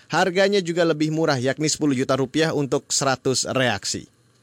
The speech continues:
Kita beralih ke informasi dari daerah, Saudara. Pekerja seni di Kabupaten Rembang, Jawa Tengah memprotes kebijakan rapid test sebelum pentas. Informasi selengkapnya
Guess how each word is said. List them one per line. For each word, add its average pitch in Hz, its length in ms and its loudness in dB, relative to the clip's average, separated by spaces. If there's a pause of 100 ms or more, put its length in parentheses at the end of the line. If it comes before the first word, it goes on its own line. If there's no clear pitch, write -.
(160)
Kita 175 240 0
beralih 190 240 4
ke 190 80 2
informasi 170 400 0
dari 156 240 2
daerah, 147 240 4
Saudara. 156 320 2
Pekerja 147 400 -2
seni 156 240 0
di 143 160 -2
Kabupaten 131 560 0
Rembang, 147 480 0
Jawa 127 320 2
Tengah 139 160 0
memprotes 135 480 0
kebijakan 123 640 -2
rapid 143 320 -2
test 147 240 0
sebelum 131 320 0
pentas. 120 640 -4 (400)
Informasi 160 480 0
selengkapnya 175 560 2